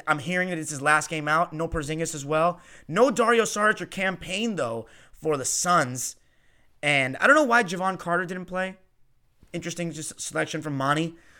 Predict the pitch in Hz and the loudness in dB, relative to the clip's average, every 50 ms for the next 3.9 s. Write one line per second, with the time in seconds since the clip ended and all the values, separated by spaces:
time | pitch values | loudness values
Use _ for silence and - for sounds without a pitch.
0 | - - - - _ - - 143 135 151 170 175 170 165 - - - _ - - | -20 -20 -20 -20 _ -10 -8 0 4 6 6 8 6 4 0 -6 -16 _ -8 -4
1 | - - 247 240 - 285 269 - 220 226 220 214 220 220 220 220 - - - _ | -2 0 0 2 0 -2 -2 0 2 4 6 8 8 6 6 4 -2 -12 -20 _
2 | _ _ _ _ _ _ _ - - _ _ _ _ - 165 170 170 202 196 202 | _ _ _ _ _ _ _ -20 -20 _ _ _ _ 2 2 2 4 4 4 4
3 | 190 196 190 175 180 - 170 180 175 170 165 160 160 160 156 151 - | 6 6 4 4 2 0 0 2 2 2 2 2 4 4 2 2 0